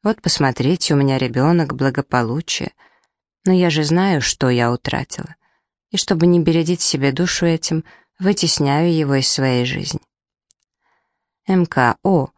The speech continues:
то есть дело не только в том, что не хочу я видеть этого, но и в том, что и сама я тоже была не на высоте и не хочу снова испытывать вину.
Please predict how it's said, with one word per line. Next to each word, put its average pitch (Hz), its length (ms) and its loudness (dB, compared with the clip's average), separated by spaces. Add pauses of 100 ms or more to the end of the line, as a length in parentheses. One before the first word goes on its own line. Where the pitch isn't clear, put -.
(480)
то 254 80 -2
есть 214 180 2
дело 185 200 2
не 160 180 2
только 208 420 -2
в - 100 -6
том, 139 220 2
что - 200 -2
не 143 100 4
хочу 147 340 -2
я 135 140 2
видеть 135 400 -2
этого, 127 360 -2 (600)
но 226 140 2
и 190 100 2
в - 80 -12
том, 190 240 2
что - 180 -2
и 147 60 2
сама 147 420 0
я 208 100 0
тоже 131 280 0
была 139 240 2
не 135 140 2
на 131 100 0
высоте 131 580 -2 (320)
и 165 60 2
не 160 60 4
хочу 151 300 -2
снова 151 360 0
испытывать - 640 -4
вину. 127 260 -4